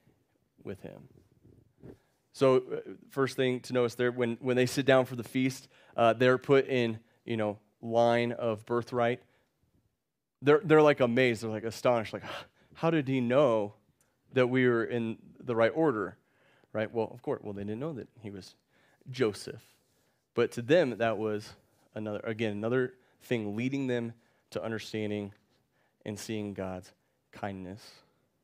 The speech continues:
And then the, the next thing that happens is this test for them. So portions were taken, so this is thir-, thirty-four. Portions were taken to them from Joseph's table, but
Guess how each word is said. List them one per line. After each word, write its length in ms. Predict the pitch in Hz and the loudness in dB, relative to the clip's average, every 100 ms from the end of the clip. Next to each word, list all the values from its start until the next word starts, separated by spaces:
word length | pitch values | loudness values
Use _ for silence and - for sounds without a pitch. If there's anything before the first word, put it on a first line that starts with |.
| _ _ _ _ _ _ _ _ | _ _ _ _ _ _ _ _
And 160 | 104 107 | -8 -6
then 140 | 107 | -6
the, 200 | 107 113 - _ 73 58 120 131 | -4 -4 -6 _ -20 -20 -18 -12
the 140 | 131 117 | -4 0
next 240 | 120 110 | 0 -2
thing 80 | 117 | -4
that 60 | 104 | -4
happens 280 | 101 104 | -4 -6
is 180 | 92 98 | -10 -12
this 280 | 104 101 - | -10 -10 -10
test 580 | - - 101 98 - - _ _ _ _ | -12 -8 -6 -8 -16 -20 _ _ _ _
for 220 | - 110 | -6 -4
them. 260 | 101 98 98 | -4 -8 -8
So 200 | - 104 | -6 -4
portions 440 | - 139 151 131 | 2 2 2 -2
were 120 | 123 | -2
taken, 500 | 120 127 123 135 139 | 0 0 0 -2 -6
so 140 | 135 110 | -10 -12
this 120 | 101 | -12
is 60 | |
thir-, 180 | 98 107 - - | -10 -12 -12 -10
thirty-four. 540 | 113 107 - 110 110 - - _ | -8 -8 -6 -4 -4 -8 -20 _
Portions 420 | - 143 139 147 123 | 2 2 2 -4 -4
were 160 | 113 | -8
taken 640 | - - 131 127 151 147 147 _ _ _ _ _ _ _ _ _ _ | -8 -4 -4 -2 -6 -8 -12 _ _ _ _ _ _ _ _ _ _
to 160 | - 139 | -6 -2
them 360 | 135 135 139 139 - _ _ _ _ _ _ _ | 0 0 0 -6 -14 _ _ _ _ _ _ _
from 180 | 131 123 | -6 -2
Joseph's 420 | 127 120 131 123 | -2 -2 -8 -8
table, 420 | 117 107 104 104 _ _ _ _ _ - | -4 -4 -4 -8 _ _ _ _ _ -12
but 120 | 95 | -12